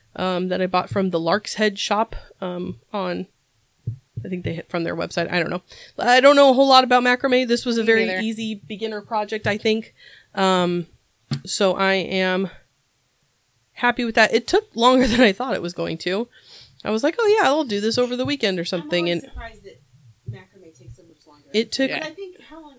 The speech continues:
Speaker 3: Not, not, not, not, not. But it, it takes a while. Oh, sorry.
Speaker 1: <laughs> Um, yeah, it took,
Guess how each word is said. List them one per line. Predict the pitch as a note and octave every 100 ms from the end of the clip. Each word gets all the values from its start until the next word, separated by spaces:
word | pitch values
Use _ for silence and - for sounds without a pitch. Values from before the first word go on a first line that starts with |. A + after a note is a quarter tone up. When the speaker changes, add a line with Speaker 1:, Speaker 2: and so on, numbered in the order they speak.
| G3+
Speaker 3:
Not, | F#3 -
not, | - G3
not, | G3+
not, | G3+ -
not. | A#3 - _ _ _ _
But | A#3+ G3
it, | A3 _ _ _ _
it | G4 - _
takes | G3 _
a |
while. | _ _ _ - _ _
Oh, | A#3 - _
sorry. | B3 G#3 F#3+ _
Speaker 1:
<laughs> | A#3+ G#3+ - - - - - - - G4
Um, | A#3 G#3+ F#3+ F3+ F3+ _ _ _ _ _ -
yeah, | A#3 F#3
it | G#3+ G#3+
took, | C#4